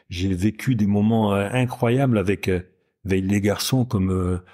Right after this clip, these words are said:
comme Grégory Coupé, comme, euh, Ricardo, comme, euh, Paul Le Guen, puisqu'il a été entraîneur. Il était joueur. C'est moi, c'est moi qui étais son coach. À, à, c'est, c'est drôle parce que j'étais son coach à, à Paris, à Paul,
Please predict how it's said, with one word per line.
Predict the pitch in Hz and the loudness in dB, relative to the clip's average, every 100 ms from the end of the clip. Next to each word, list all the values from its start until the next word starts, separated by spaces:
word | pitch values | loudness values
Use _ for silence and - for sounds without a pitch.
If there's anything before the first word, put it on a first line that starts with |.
| - _ | -20 _
comme | - 92 92 | -2 0 0
Grégory | 101 90 92 95 | 0 0 2 0
Coupé, | - 87 - 117 | -2 -6 -2 -2
comme, | - 87 90 | 0 0 2
euh, | 92 92 | 2 0
Ricardo, | 82 92 80 101 120 120 107 | -4 -6 -4 0 2 2 0
comme, | - 95 | -2 -2
euh, | 92 92 | -2 -4
Paul | - 92 | -2 -2
Le | 87 | -2
Guen, | 90 110 120 117 110 | 0 2 2 2 0
puisqu'il | 104 - - 95 | -4 -12 -4 -2
a | |
été | 90 101 | 0 -2
entraîneur. | 92 - 98 92 - - - - - | -2 -2 -2 -2 -6 -20 -20 -20 -6
Il | 95 | -2
était | 98 104 | 0 0
joueur. | 92 101 113 110 - | 0 2 2 0 -4
C'est | - 117 | -4 0
moi, | 107 107 - - | 0 -2 -8 -16
c'est | - 107 | -2 0
moi | 113 | 0
qui | - | 0
étais | 107 120 | 0 0
son | - 110 | 0 0
coach. | 113 104 - | 0 -2 -2
À, | 92 104 | -4 -4
à, | 113 | -8
c'est, | - 92 135 | -10 -4 -2
c'est | 131 127 | 0 -2
drôle | 143 151 | 0 0
parce | 113 - | -2 -4
que | 90 | -6
j'étais | 95 120 | -2 -2
son | - 117 | 0 0
coach | 123 120 117 | 0 0 -2
à, | - _ - - _ - | -4 _ -20 -20 _ -10
à | |
Paris, | 98 120 120 175 170 | -4 0 0 0 0
à | 113 | -2
Paul, | - 165 180 | 0 0 0